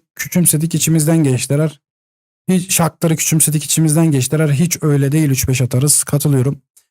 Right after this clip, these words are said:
Selim abi böyle uğraşıyoruz, konuşuyoruz da bu T F F Saray hakemlerle yine biçecek bizi. Lazio maçında bile kart görmedi. Sert faul yapıp biraz da bunları konuşalım. Yoksa kimi aldığımız gram önemi kalmaz.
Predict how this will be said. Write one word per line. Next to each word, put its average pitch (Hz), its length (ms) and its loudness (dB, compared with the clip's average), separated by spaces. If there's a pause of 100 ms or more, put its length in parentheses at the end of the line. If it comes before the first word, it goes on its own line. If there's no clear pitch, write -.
(460)
Selim 208 280 2
abi 165 220 2
böyle 190 240 4
uğraşıyoruz, 180 640 2
konuşuyoruz 185 520 2
da 156 140 2
bu 180 320 0 (360)
T 151 120 0
F 160 140 0
F 180 140 0
Saray 170 280 2
hakemlerle 165 500 2
yine 165 280 2
biçecek 127 440 -2
bizi. 127 300 0 (480)
Lazio 170 340 2
maçında 185 420 0
bile 156 160 0
kart - 340 -4
görmedi. 165 540 2
Sert - 500 -2
faul 180 200 2
yapıp 156 400 -2
biraz 165 280 2
da 139 80 0
bunları 165 320 2
konuşalım. 147 460 0
Yoksa 165 280 0
kimi 165 220 0
aldığımız 135 500 0
gram 147 300 2
önemi 139 300 2
kalmaz. 147 520 0